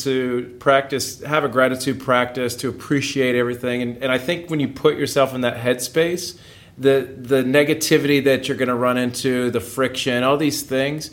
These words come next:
that kind of, like, eases that to me, you know, 'cause your, your mind is in the right headspace. And so,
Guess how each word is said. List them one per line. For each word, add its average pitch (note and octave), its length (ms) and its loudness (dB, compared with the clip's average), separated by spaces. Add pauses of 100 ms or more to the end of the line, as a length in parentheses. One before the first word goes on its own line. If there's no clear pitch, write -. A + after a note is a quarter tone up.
(460)
that G3+ 200 -2
kind B3 160 2
of, D#3+ 160 0
like, D#3+ 300 4
eases C#3+ 400 2
that G#2 480 -4
to A#2+ 100 -4
me, G2+ 340 -4
you A2 80 -4
know, A#2+ 200 0
'cause C3 320 0
your, D#3+ 360 0
your D3+ 200 4
mind C#3 340 2
is A#2 80 -2
in A#2+ 100 -4
the A#2+ 80 -2
right A#2 200 2
headspace. A2 580 -2
And A2 100 -6
so, A#2 320 0